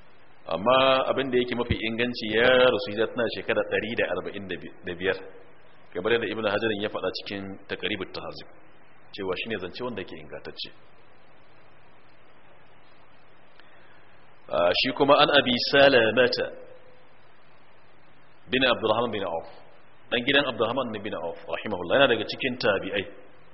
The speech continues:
Wanda, ah, thiqatun ne, thiqa. Sannan yana daga cikin rijal na as-sitta, wasitatan. Bukhari,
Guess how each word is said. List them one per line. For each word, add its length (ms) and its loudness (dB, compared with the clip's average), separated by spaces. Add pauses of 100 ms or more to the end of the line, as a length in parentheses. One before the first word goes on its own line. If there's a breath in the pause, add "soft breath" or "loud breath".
(1500 loud breath)
Wanda, 460 8 (1600)
ah, 400 8 (420)
thiqatun 540 4 (100)
ne, 180 8 (1300)
thiqa. 360 2 (2000)
Sannan 240 2
yana 100 8
daga 180 4
cikin 260 -2
rijal 400 6
na 180 2
as-sitta, 720 0 (340)
wasitatan. 540 2 (240)
Bukhari, 500 4